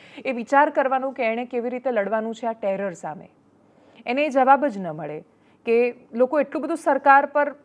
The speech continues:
આખો આક્રોશ કાઢે અને પછી સરકાર પરથી એ આક્રોશ ભારતના દરેક મુસલમાન પર નીકળે અને પછી એ આક્રોશ, અ, ઇસ્લામિક ટેરરિઝમની સામે લડવાની જગ્યાએ ભારતની અંદરના માણસો સામે લડવામાં એટલા બધા વ્યસ્ત થઈ જાય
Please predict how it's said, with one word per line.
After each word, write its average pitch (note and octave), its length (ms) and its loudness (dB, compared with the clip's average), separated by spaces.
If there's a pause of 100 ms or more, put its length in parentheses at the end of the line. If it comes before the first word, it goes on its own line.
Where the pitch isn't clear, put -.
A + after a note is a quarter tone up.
(160)
આખો A#3+ 240 0
આક્રોશ C4+ 560 4
કાઢે A#3+ 380 4
અને C4+ 160 2
પછી B3+ 240 -4
સરકાર B3 440 4
પરથી B3 400 -6
એ B3 160 2
આક્રોશ A#3+ 540 2
ભારતના B3 440 -2
દરેક A#3 240 0
મુસલમાન A#3+ 480 0
પર C#4+ 180 2
નીકળે B3 440 0 (260)
અને G#3+ 140 -4
પછી A3 260 -6
એ A#3+ 220 2
આક્રોશ, B3 540 2 (640)
અ, G3 120 0 (300)
ઇસ્લામિક D#4 580 -4
ટેરરિઝમની B3+ 760 2
સામે B3+ 320 -4
લડવાની A3+ 440 0
જગ્યાએ A#3 460 0
ભારતની B3+ 500 0
અંદરના C#4+ 380 2
માણસો C4+ 340 -2
સામે B3+ 240 -2
લડવામાં B3 360 0
એટલા A#3 200 0
બધા D#4+ 160 4
વ્યસ્ત B3 300 2
થઈ G3 220 -6
જાય F3 240 -4